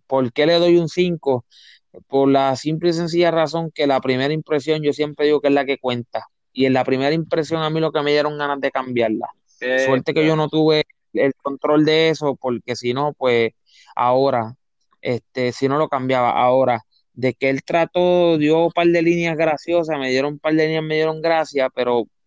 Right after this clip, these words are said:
Speaker 1: a la hora de cejar, también bajó. So, de verdad, de verdad, de verdad, si yo fuera el que, el, el, el que estuviera buscando alguna, o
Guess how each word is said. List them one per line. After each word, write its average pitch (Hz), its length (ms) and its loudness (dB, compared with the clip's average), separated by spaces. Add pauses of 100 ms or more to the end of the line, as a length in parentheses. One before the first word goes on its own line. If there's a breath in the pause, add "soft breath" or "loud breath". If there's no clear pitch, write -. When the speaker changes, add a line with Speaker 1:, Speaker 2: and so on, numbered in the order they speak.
(220)
Speaker 1:
a 120 100 -2
la 120 140 2
hora 139 140 2
de 156 80 0
cejar, 151 420 -2 (640)
también 127 480 0
bajó. 113 480 -2
So, 123 400 0 (260)
de 127 180 0
verdad, 139 260 2
de 175 80 4
verdad, 165 220 2
de 160 80 2
verdad, 151 360 0 (220)
si 120 400 -2
yo 139 460 2 (640)
fuera 147 400 0
el 143 120 -2
que, 120 800 2
el, 117 200 2
el, 113 400 0
el 113 200 -2
que - 100 -8
estuviera 117 440 0
buscando 143 720 0
alguna, 131 340 0
o 90 60 -10